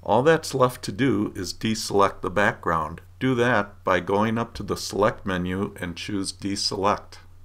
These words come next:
Or you can use the keyboard shortcut Command D on a Mac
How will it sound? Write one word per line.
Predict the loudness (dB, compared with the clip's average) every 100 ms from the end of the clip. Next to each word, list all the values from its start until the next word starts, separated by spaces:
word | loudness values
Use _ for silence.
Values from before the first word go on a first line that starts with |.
| -18 -18 -18 -18 -20 -20 -20 -20 -20 -16 0
Or | 4 4
you | 2 -2
can | -2 0
use | 0 -2
the | -8
keyboard | -6 -6 0 0 0
shortcut | 0 0 0 -2 -4 -4 -10 -12
Command | -4 -2 0 -2 -2
D | -2 0
on | -2
a |
Mac | -2 0 -2 -4